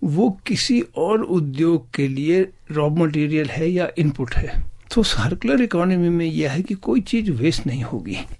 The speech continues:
एक पदार्थ उत्पादन में जो भी waste निकलता है उसके लिए एक और उद्योग बनाना चाहिए जिसमें उसका उपयोग हो सके, और इस प्रकार से ये देखा जाए कि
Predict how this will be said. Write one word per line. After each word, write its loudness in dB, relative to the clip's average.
एक -2
पदार्थ -2
उत्पादन -2
में 0
जो 0
भी 2
waste -2
निकलता -4
है -2
उसके 2
लिए 2
एक 0
और 2
उद्योग 0
बनाना -2
चाहिए -2
जिसमें 2
उसका 0
उपयोग 0
हो 0
सके, 0
और 2
इस 0
प्रकार -2
से -2
ये 2
देखा -4
जाए -2
कि 2